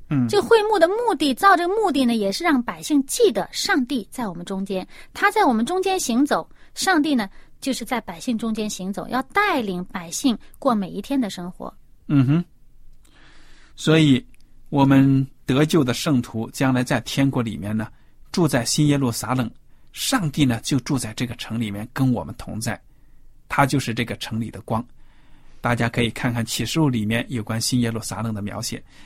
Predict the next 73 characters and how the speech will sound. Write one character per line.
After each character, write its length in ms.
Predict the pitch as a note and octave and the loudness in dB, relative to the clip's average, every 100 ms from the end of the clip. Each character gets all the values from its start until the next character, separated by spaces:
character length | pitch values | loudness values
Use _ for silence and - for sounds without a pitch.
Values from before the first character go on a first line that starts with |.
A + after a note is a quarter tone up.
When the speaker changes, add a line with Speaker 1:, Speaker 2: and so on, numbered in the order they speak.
| - | -6
Speaker 1:
那 120 | - B3 | 4 6
么 140 | A3 | 8
我 160 | F3 F#3 | 6 6
就 140 | D4 | 6
想 240 | - D#3 | 4 4
呢， 140 | D#3+ D#3 - _ - | 4 2 0 _ -8
将 240 | - C#4 | 2 6
来 120 | C4 A#3 | 8 8
如 180 | G#3+ | 6
果 140 | B3+ G#3 | 6 4
我 80 | E3 | 4
们 120 | G3+ | 4
到 160 | C4+ | 6
了 120 | G#3 D#3+ | 6 4
天 300 | - A#3+ A3 | 4 6 6
国， 180 | D#3+ | 4
那 120 | D#3+ A3 | 4 4
就 200 | D4 - | 4 4
好 220 | E3 A3 | 4 4
比 280 | D#3 C3 - - - - | 4 0 -2 -16 -8 2
这 140 | G3 | 2
七 280 | - - C4 | 2 4 4
十 140 | A#3 | 4
个 100 | G#3 | 2
长 280 | - D#3+ F#3+ | 2 2 4
老 200 | G#3 D3 | 4 4
啊 220 | E3 E3+ | 6 4
等 220 | D#3+ E3+ | 4 0
等 160 | G3 D3+ | 2 2
的 100 | C3 | 2
在 180 | - F3 | 0 -2
上 280 | - A3 D#3+ | 0 0 0
帝 120 | C#3+ | 0
面 200 | D3+ C#3 | 0 0
前 220 | - B2 | -2 -4
吃 180 | - - | -4 -6
喝， 240 | B2+ B2 A2+ | -4 -4 -4
对 140 | C#3+ | -4
不 80 | B2+ | -2
对 160 | C4+ | 4
啊？ 80 | D4+ | 4
Speaker 2:
嗯， 140 | C4 A3 | 4 2
对。 420 | B3 A3 F#3+ E3+ - - - | 0 0 -2 -8 -16 -20 -6
Speaker 1:
这 120 | D3+ | -2
是 160 | C3+ B2+ | 0 0
一 80 | B2 | 0
个 140 | C3 | 0
非 160 | - C#3 | 0 0
常 180 | C3+ | 0
美 200 | B2 A#2+ | 2 2
好 180 | D3+ C#3+ | 2 0
的 80 | B2+ | 0
景 240 | B2+ A2 G#3 | -2 -4 -2
象。 240 | - E3+ - - - - - | 0 0 -2 -20 -20 -20 -2
愿 160 | D#3 C#3+ | 4 4
我 100 | A#2+ | 4
们 120 | B2+ | 0
大 160 | B2+ B2 | -2 -2
家 140 | B2 | 0
呢， 140 | B2 A#2 - - - - | 0 -2 -12 -20 -20 -8
都 120 | B2 | -6
好 300 | - A#2 C3+ | -4 -2 -2
好 220 | C#3+ A#2 | 0 0
的 180 | B2 A#2 - | 0 -4 -8
在 200 | - C3 | -6 -4
自 140 | A#2+ C3 | -4 -6
己 140 | B2 | -4
的 100 | A2+ | -4
脑 200 | A2 A2 | -2 -2
海 140 | C3 A#2+ | -2 -6
里 140 | G#2+ | -4
面 200 | A2+ A2+ | -4 0
呢， 120 | B2 | 0